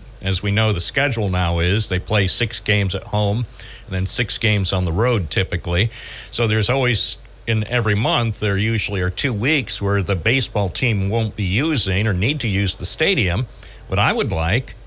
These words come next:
but again, I, I won't have access to it, is to, you know, lease out, or not lease out, rent the stadium for a day for Bob Fest,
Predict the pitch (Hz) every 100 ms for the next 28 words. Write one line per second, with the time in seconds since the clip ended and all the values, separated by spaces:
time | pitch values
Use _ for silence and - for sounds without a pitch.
0 | - - - 95 85 107 98 87 92 -
1 | - - - - 87 90 92 - - 82
2 | 87 143 - 101 78 - 85 95 117 -
3 | 117 101 - - - - - - 127 101
4 | 90 107 - - - - - - - -
5 | - 120 139 127 127 127 117 - - -
6 | 101 95 85 104 110 - 98 95 131 131
7 | 113 - 135 156 110 92 113 - 98 87
8 | 127 139 113 113 98 78 107 156 143 -
9 | 85 87 113 -